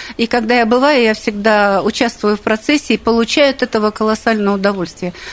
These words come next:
Для меня это, э, творчество. Вот, э, всё могу поставить на первое, э, место.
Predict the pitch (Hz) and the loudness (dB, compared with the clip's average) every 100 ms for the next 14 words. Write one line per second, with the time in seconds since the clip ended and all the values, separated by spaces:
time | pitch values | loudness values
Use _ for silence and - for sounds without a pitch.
0 | - - 190 226 233 247 285 320 294 - | -18 -10 -2 0 2 2 4 2 0 0
1 | 233 233 247 226 220 - - - - - | 0 0 0 2 0 -4 -16 -20 -20 -6
2 | 202 190 180 170 233 233 - - - 180 | -2 -2 -4 -2 0 0 -2 -12 -10 -10
3 | 156 - - - - - - - 202 247 | -10 -16 -20 -20 -20 -20 -20 -12 -2 -2
4 | 247 - 226 208 - - - - - - | -2 -2 0 0 -6 -18 -20 -12 -10 -8
5 | - 349 381 285 285 302 254 - 294 247 | -2 2 4 4 2 0 -2 0 0 2
6 | 226 240 226 240 220 208 202 185 175 175 | 2 0 2 0 2 2 2 0 -2 -2
7 | 170 180 220 220 196 - 165 170 | -2 2 2 2 -2 -6 -8 -8